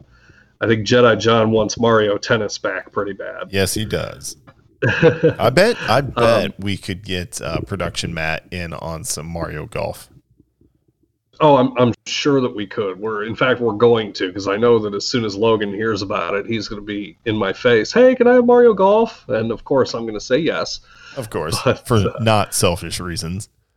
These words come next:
Speaker 1: Of course not. But y-, y-, you know, the, the real sleeper Mario sports game was they had a, for the GameCube,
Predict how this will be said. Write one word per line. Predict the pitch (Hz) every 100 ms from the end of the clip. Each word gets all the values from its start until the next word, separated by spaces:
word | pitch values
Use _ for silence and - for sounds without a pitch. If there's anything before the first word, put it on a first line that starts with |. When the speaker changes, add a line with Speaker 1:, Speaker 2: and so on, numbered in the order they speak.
| _ _ _ _ -
Speaker 1:
Of | 151 -
course | 147 127 -
not. | 107 - - -
But | 123 110 -
y-, | 160 -
y-, | 160
you | 151 151 170
know, | 185
the, | 156 127 131
the | 127
real | 123 156 175
sleeper | - - 127 127 143 143 117
Mario | 113 113 110 113 107
sports | 101 - 104 101 -
game | 104 98 98
was | 104 101 95 107
they | 113 110
had | 117 110
a, | 98 90 -
for | - 117
the | 107
GameCube, | 117 120 123 - 110 98